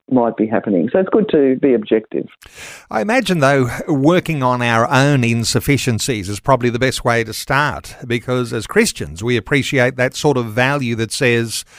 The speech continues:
Speaker 2: we'll consider others more highly than ourselves. So we'll do unto others as we would have them do unto us. That's no doubt a real ingredient in good friendships. But those sorts of values that you want to nurture in a friendship, how can you,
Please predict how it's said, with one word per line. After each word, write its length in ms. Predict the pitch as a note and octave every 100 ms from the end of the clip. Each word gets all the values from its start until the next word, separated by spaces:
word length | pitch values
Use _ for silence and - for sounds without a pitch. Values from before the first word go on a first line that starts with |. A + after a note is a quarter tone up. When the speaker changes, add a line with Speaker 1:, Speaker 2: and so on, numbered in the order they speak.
| - E3
Speaker 2:
we'll 160 | D#3
consider 500 | - C#3 - D3 B2+
others 380 | D3+ C3 A#2+ -
more 240 | C3+ A#2+
highly 320 | B2+ B2+ B2 A2+
than 120 | A#2
ourselves. 680 | A2+ A2 E3 F#3 G2 - -
So 220 | A#2+ A#2 - - -
we'll 160 | C#3
do 320 | A2+ B2 D3+
unto 280 | C#3 C3+ B2+
others 460 | B2+ D#3 A2+ D#2 -
as 220 | A#2+ A2+
we 100 | C3
would 140 | B2+
have 280 | G#2 C#3 B2
them 200 | A#2+ A#2+
do 240 | A#2 C3 A#2+
unto 320 | B2 - B2
us. 260 | E3 -
That's 280 | - C3+ -
no 160 | C#3 B2+
doubt 300 | B2 A#2+ - - _ -
a 80 | A#2+
real 320 | B2+ D3+ B2+
ingredient 800 | A#2 G#2 C3+ F3+ D3+ G2 A2 -
in 220 | C3 A#2+
good 220 | A#2 A#2
friendships. 640 | - E3 F#3 - C2+ -
But 240 | - B2+ - - _ _ _
those 280 | E3 A3 F#3
sorts 240 | G3+ -
of 100 | C#3
values 800 | G2+ B2 D#3+ G3 C#3+ F2+ D2 -
that 180 | B2 A2
you 80 | A#2+
want 200 | B2+ A#2+
to 320 | B2 A2+ A2+
nurture 720 | C#3+ B2+ C3+ C#3+ - B2 A2
in 180 | - A#2
a 80 | A2+
friendship, 520 | - D3 C3+ E3 B2+
how 200 | - G#3
can 220 | - F#3
you, 320 | D3 C#3 B2+